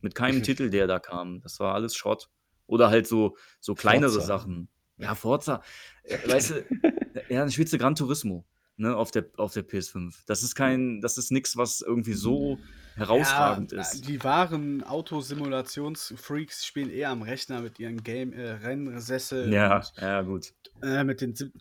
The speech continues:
Speaker 3: siebenunddreißigtausend Monitoren.
Speaker 2: Mhm.
Speaker 3: Da ist dann auch wieder der P C
Speaker 1: <laughs>
Speaker 3: eher dann für die Leute, die
Speaker 1: Ja.
Speaker 3: dann auch diesen Truck-Simulator zocken und so einen
Speaker 2: Ja.
Speaker 3: Scheiß.
Speaker 1: Ja.
Speaker 2: Wie heißt das neue mit den, äh,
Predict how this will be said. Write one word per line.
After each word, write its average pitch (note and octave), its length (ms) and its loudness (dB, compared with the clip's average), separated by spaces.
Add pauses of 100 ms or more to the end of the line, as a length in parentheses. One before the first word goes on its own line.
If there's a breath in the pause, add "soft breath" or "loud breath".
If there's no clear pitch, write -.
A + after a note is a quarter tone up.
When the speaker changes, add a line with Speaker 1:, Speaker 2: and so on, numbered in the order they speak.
Speaker 3:
siebenunddreißigtausend C3 1040 -2
Monitoren. B2+ 760 -4 (300 soft breath)
Speaker 2:
Mhm. A#2+ 180 4
Speaker 3:
Da A#2+ 180 2
ist B2+ 220 -4
dann C#3 100 0 (200)
auch B2+ 220 0
wieder C3+ 180 2
der B2+ 120 0
P C3+ 160 -2
C F3+ 260 2
Speaker 1:
<laughs> A2+ 80 0
Speaker 3:
eher A#2 160 0
dann B2 160 -2
für C#3 200 -2
die D3+ 120 0
Leute, C3+ 420 -2
die B2+ 100 -6
Speaker 1:
Ja. F#2+ 60 0 (120)
Speaker 3:
dann G2 80 0
auch C#3 160 -4
diesen A#2+ 480 -8 (600 loud breath)
Truck-Simulator A2+ 840 0
zocken - 300 -8
und G#2 100 -10
so - 60 -8
einen - 100 -6
Speaker 2:
Ja. A2 220 -2
Speaker 3:
Scheiß. - 500 -6 (280)
Speaker 1:
Ja. F#2+ 140 -2
Speaker 2:
Wie G#2+ 80 -2
heißt G#2+ 220 -2
das G2+ 140 -6
neue G2+ 420 0 (280)
mit G#2 200 -2
den, G2+ 220 -2
äh, G2+ 240 -2